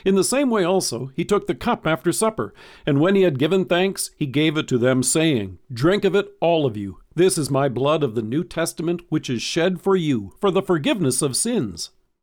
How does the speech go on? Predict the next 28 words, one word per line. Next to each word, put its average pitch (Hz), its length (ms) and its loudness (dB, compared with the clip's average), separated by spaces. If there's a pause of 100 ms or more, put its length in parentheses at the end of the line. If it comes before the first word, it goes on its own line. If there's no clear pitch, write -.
(320)
But - 140 -2
then, 185 440 0
as 123 160 -6
Luke 175 220 2
records, 131 600 0 (120)
Jesus 165 400 2
told 165 280 0
them, 170 260 0 (200)
"Do 131 160 0
this 151 280 2
in 123 100 0
remembrance 196 580 2
of 165 140 0
me." 101 300 -2 (380)
So 170 160 0
now, 180 440 2 (100)
you 262 160 -2
and 262 100 -2
I 226 120 2
are 214 120 2
about 143 300 0
two 262 160 -2
thousand 180 480 2
years 131 400 2
out 156 220 0
from 123 140 -4
that 135 240 -2
meal. 123 420 -2